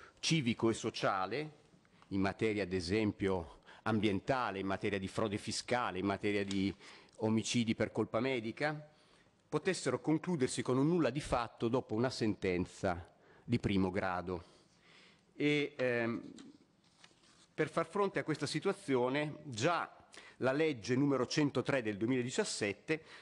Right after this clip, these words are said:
aveva cercato un più ragionevole punto di equilibrio tra le esigenze di accertamento dei fatti e delle responsabilità e la tut-, e di tutela delle vittime e la tutela del diritto dell'imputato alla durata ragionevole del processo.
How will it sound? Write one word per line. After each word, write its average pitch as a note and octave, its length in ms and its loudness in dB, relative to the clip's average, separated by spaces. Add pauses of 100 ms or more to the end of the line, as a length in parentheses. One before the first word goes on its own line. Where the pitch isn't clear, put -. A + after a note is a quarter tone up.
(120)
aveva F#3 260 2
cercato C3 720 -2
un F#3 180 2
più A3+ 180 -4
ragionevole D#3+ 600 2
punto E3 320 0
di B2+ 100 0
equilibrio G#2+ 760 0 (360)
tra C#3 140 0
le C#3+ 100 -2
esigenze C#3+ 460 0
di B2 80 2
accertamento C3+ 680 0
dei A2+ 160 2
fatti A2 640 -2
e G#2 60 2
delle A2+ 220 2
responsabilità A#2+ 920 -2 (100)
e A2+ 120 -8
la A2+ 100 0
tut-, - 240 -10
e A2 60 -4
di G#2 100 -2
tutela A2+ 300 0
delle C#3 160 0
vittime C#3 520 -2
e F#3 280 0
la C#3+ 160 -4
tutela A#2+ 460 0
del B2 160 -2
diritto D3+ 280 -2
dell'imputato B2+ 800 -4
alla C3 160 -2
durata A#2+ 280 -2
ragionevole G#2+ 440 -4
del G#2 120 -2
processo. - 640 -10